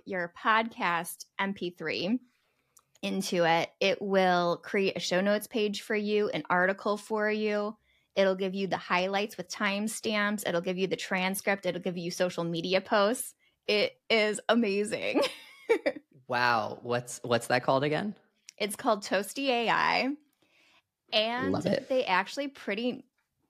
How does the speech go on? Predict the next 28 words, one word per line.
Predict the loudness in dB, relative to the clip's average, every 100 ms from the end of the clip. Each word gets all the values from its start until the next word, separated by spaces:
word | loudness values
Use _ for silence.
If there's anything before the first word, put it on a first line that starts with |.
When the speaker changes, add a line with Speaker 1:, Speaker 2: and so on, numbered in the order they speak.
| _ _ 0
Speaker 1:
do | 2
a |
pretty | 2 2 0
good | 2 0
job | 0 2 2 2 0
of | 0 0
nailing | -4 -2 0 0 0 -2 -4 -6
your | -6 2 4 4
voice | 2 -2 -2 0 -2 -6
based | -4 -2 -2
off | -4 -2
of | -6 -8
the | -8
podcast | -4 -4 0 0 0 -4 -14 -16 _ _
in | -2
the | 0
article. | 2 2 0 -4 -4 -4 -6 -20 -20 -10
So | -2
it | -2 0
doesn't | -2 -2 -2 -2
Speaker 2:
Wow. | 0
Speaker 1:
sound | 2 2 -2 -6 _ _ -12
wonky | -4 -2 -2 -4 -4
and |
weird. | -2 -2 0 0
<laughs> | 0 -10 _ _ _ _ _ _ _ _ _ -2
Speaker 2:
That's | -2 -2
amazing. | -8 -6 -8 -10